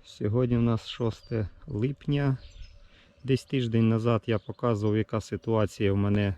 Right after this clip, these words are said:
на першій моїй дільниці, і там не все так гладко. А зараз я знаходжуся на своїй іншій дільниці і хочу показати, в якому стані мої плодові дерева на цій дільниці. Оце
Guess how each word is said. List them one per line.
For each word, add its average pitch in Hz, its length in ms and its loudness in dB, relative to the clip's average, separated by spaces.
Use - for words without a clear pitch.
на 110 120 0
першій 107 420 -2
моїй 101 280 0
дільниці, 123 720 -2
і 113 60 -6
там 107 260 0
не 104 80 0
все 117 240 -2
так - 260 -4
гладко. 98 640 -2
А 107 120 -4
зараз 131 380 -2
я 120 60 -2
знаходжуся 117 680 -2
на 110 200 0
своїй 107 540 -2
іншій 98 300 -2
дільниці 117 680 0
і 170 100 -2
хочу 123 400 -4
показати, 117 840 -2
в - 40 -2
якому 113 420 0
стані 113 600 2
мої 104 220 0
плодові 101 500 0
дерева 110 580 2
на 90 140 -2
цій 107 240 -4
дільниці. 101 720 -2
Оце 147 460 0